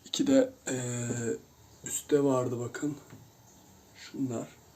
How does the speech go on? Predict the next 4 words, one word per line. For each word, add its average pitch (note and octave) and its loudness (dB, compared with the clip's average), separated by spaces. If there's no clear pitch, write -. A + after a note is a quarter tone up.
Bunlarla C#3+ 8
bunu C#3 8
tutturuyoruz. - -2
Bunu. A#2+ 0